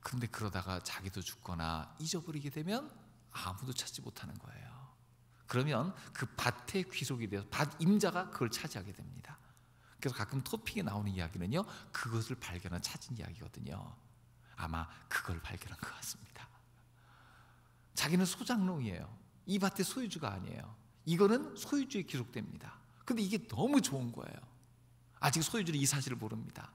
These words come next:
그럼 어떻게 하면 됩니까? 가진 것을 다 팔아 그 밭을 소유하면 밭값보다 몇 배 더 높은 보화가 내 소유가 되는 거예요.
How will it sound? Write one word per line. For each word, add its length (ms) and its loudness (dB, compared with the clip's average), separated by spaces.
그럼 160 -2
어떻게 220 0
하면 120 6
됩니까? 500 0
가진 380 0
것을 260 -2
다 180 -4
팔아 340 -2
그 280 2
밭을 320 -4
소유하면 760 -2
밭값보다 840 0
몇 400 8
배 220 8
더 160 2
높은 720 2
보화가 460 0
내 120 0
소유가 320 -2
되는 280 -10
거예요. 420 -12